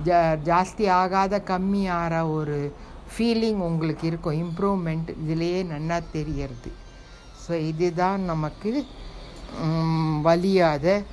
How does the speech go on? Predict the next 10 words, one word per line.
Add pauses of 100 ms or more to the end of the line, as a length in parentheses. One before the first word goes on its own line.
(520)
வலிக்கான
மருந்துகள். (140)
இதை
நீங்க
செய்து
பார்த்து
உங்களோட
ஃபீட்பேக்கை
எனக்கு (360)
அனுப்புங்கள்.